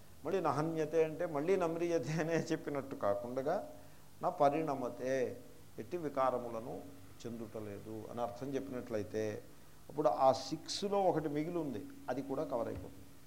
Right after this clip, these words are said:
జాయతే అస్తి, వి-, వర్ధతే విపరిణమతే అని ఉంది, వివిధములైన మార్పులు వచ్చుట, అది రొంత కవర్ అయిపోతుంది. కవర్ అయిపోతే అపక్షీయతే నశ్యతి,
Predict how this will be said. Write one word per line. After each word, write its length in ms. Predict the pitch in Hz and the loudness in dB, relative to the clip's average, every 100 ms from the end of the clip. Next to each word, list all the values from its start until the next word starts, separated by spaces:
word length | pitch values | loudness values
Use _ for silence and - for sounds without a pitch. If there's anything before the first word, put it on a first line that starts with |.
| - - - - - - - - - - - - - 101 | -18 -18 -18 -18 -18 -18 -16 -16 -16 -16 -16 -18 -16 -2
జాయతే 500 | 110 120 131 135 151 | 6 6 6 4 4
అస్తి, 540 | 135 - - 165 214 - - - - - - - - - | 4 2 -2 -2 -2 -8 -14 -16 -16 -18 -18 -18 -18 -6
వి-, 340 | 120 117 120 104 | -4 -4 -4 -2
వర్ధతే 520 | 113 110 139 139 180 | -2 0 0 4 2
విపరిణమతే 1000 | 160 139 139 165 165 165 156 151 156 165 | 4 4 8 8 8 6 6 6 10 10
అని 100 | 180 | 10
ఉంది, 300 | 170 160 - - - - 120 | 6 2 -2 -8 -14 -12 -6
వివిధములైన 640 | 135 139 139 139 139 139 | -2 0 2 4 4 4
మార్పులు 480 | 139 127 135 - 127 | 6 4 2 -2 -4
వచ్చుట, 500 | 117 104 - 101 104 107 107 95 - - - 120 | -4 -6 -10 -8 0 2 2 2 -2 -10 -6 0
అది 140 | 127 | 0
రొంత 300 | 123 117 113 | 0 -2 -2
కవర్ 280 | 160 120 113 | 0 0 0
అయిపోతుంది. 440 | 101 - - - - - - - - - - - - - | -2 -8 -14 -16 -16 -18 -18 -18 -18 -18 -18 -18 -8 4
కవర్ 180 | 175 190 | 8 8
అయిపోతే 300 | 170 170 180 | 6 6 6
అపక్షీయతే 880 | 151 170 - - 185 180 180 220 | 6 2 -4 -4 -2 -2 2 2
నశ్యతి, 760 | 208 160 131 - 135 - 135 | 4 4 2 0 -2 -2 -8